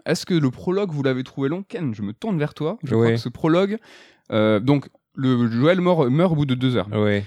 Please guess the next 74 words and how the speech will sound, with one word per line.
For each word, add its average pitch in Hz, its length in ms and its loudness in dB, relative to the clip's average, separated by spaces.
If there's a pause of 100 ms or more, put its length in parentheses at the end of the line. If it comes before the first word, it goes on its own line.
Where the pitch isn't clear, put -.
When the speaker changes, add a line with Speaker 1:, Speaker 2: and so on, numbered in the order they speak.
(200)
Speaker 1:
Donc 107 160 -6
c'est 151 140 2
le 175 420 4
coup 160 140 -8
de - 80 -10
poing, 156 420 2
c'est, 147 140 -4
euh, 120 420 2
c'est 135 160 0
l'équivalent 147 540 0
de 147 80 0
la 123 100 4
mort 135 240 0
de 117 60 -6
sa 107 180 -2
fille 143 200 -4
dans 107 120 0
le 101 180 0
un, 165 220 0
qui 120 300 -2
est, - 180 -6 (220)
pour 123 120 -2
le 127 80 2
coup, 143 200 -6
dans 113 100 0
le 92 80 -2
premier 113 260 -2
épisode, 117 320 -4
plus - 160 -12
ramassé, 117 640 0
c'est 151 160 -8
quelques 110 380 -6 (320)
dizaines 135 340 2
de 127 80 0
minutes. 131 400 -4 (580)
Euh, 95 540 0
on 98 140 0
prend 151 180 0
la 123 100 4
gifle, 147 440 -6
et 120 60 -2
là 143 100 2
dans 135 100 2
le 117 60 2
deux, 160 160 2
la 131 100 2
gifle 135 220 -4
c'est - 80 -8
la 101 60 -2
mort 143 160 0
de 110 60 0
Joël, 98 320 -2
Speaker 2:
Ouais. 98 140 -4
Speaker 1:
mais 180 240 0
elle 113 100 -4
arrive 143 200 -4
au 123 40 -6
bout 127 120 -8
de 135 80 -8
plusieurs 120 420 -8
heures 135 100 -8
cette - 140 -18
fois. 175 220 -8 (160)
Et 104 80 -8
est-ce 135 160 -8
que - 80 -16
toi - 120 -8
tu - 120 -10
as - 20 -6
trouvé - 160 -10
ça 151 220 -6
un 101 160 -6
peu - 180 0
long 139 220 0